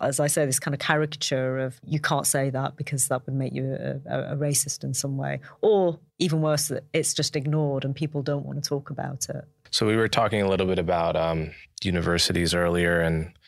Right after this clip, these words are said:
Speaker 2: the political culture and how leaders at universities often fail to strike the right notes around free speech and so forth. In twenty twenty, so many universities made statements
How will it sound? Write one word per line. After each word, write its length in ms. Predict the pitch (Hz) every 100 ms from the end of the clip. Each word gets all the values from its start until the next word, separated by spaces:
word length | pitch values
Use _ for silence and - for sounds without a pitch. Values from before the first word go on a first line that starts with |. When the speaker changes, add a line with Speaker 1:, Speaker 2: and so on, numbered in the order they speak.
| _ _
Speaker 2:
the 340 | 104 98 90 85 -
political 360 | 110 104 98
culture 560 | 95 - 95 - 95 92
and 320 | 87 85 90 -
how 640 | - - 95 92 87 92 -
leaders 340 | 104 104 98 92
at 80 |
universities 640 | 87 90 90 87 90 85 82
often 460 | - 82 85 85 - _ _ -
fail 360 | - 101 90
to 100 | -
strike 280 | 85 90 87
the 80 | 90
right 180 | 87 87
notes 260 | 90 85
around 180 | 87 82
free 180 | - 90
speech 380 | - 92 90 -
and 120 | 82
so 140 | 90 85
forth. 240 | 82 85 _ _
In 100 | 117
twenty 240 | 110 135 127
twenty, 520 | - 123 117 98 92 95 - _ -
so 360 | - - 117
many 340 | 117 113 110 104
universities 880 | 101 95 98 - 92 87 85 - - _ _ _ -
made 260 | 101 92 - -
statements 840 | - - 104 92 82 - - -